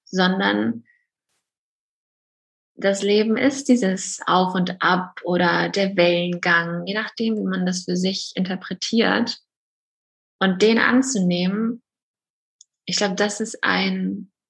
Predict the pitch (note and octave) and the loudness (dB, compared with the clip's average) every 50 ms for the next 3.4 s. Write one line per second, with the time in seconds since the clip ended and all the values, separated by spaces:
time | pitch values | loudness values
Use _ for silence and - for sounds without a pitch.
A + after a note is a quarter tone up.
0 | _ _ _ _ _ - G#3 G3+ - - G#3 - G#3+ A3 G#3 A#3 - - - G#3 | _ _ _ _ _ -10 -8 -8 -8 -8 -8 -6 -6 -4 -4 -4 -4 -4 -4 -6
1 | G3+ - - G3 - - - G3 - - A3 A3 G#3+ G3 F#3+ G3+ G3+ G3+ G3 F#3 | -6 -6 -6 -6 -6 -4 -4 -4 -2 0 0 0 0 0 0 0 2 2 2 2
2 | F3+ - F3+ F3+ F3+ F#3 F#3 F3+ F3 E3+ F3 F3 F3+ G3 G3+ F3 E3+ - - - | 2 2 2 2 2 2 2 2 2 0 0 0 2 2 2 0 -2 -2 -2 -2
3 | - - - - - F#3 F#3 - | -2 -2 -4 -4 -8 -10 -10 -12